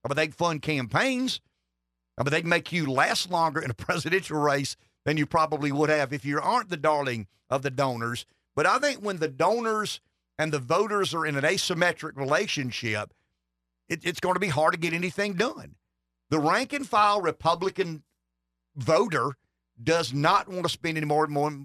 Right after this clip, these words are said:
money in Ukraine. I mean, they just don't. They, they, they don't believe they're getting accountability. They don't believe that Ukraine has a chance to defeat Russia. They don't believe that Ukraine is a democracy. They don't believe that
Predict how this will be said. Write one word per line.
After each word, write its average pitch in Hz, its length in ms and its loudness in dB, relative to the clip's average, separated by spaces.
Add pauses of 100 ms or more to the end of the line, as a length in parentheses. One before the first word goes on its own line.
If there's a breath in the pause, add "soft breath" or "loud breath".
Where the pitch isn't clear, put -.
(160)
money 147 240 -2
in 196 80 -2
Ukraine. 135 460 -2 (480)
I - 40 -4
mean, 127 80 -2
they 143 100 4
just 127 260 -4
don't. 196 320 0 (100)
They, 147 140 0
they, 131 320 -2 (320)
they 139 120 0
don't 170 200 0
believe 175 260 0
they're 151 120 0
getting 143 220 -6
accountability. 175 800 -2 (320)
They 147 120 0
don't 180 200 0
believe 156 340 0
that 127 120 -4
Ukraine 147 360 -2
has 135 180 0
a 104 60 -10
chance 175 320 -4
to 123 120 -6
defeat 127 400 -4 (220)
Russia. 196 540 0 (260)
They 143 120 0
don't 170 240 -2
believe 175 360 0
that 135 80 -4
Ukraine 160 400 -2
is 120 120 -4
a - 40 -4
democracy. 208 760 0 (280)
They 139 100 2
don't 156 180 0
believe 156 360 -2
that 156 220 0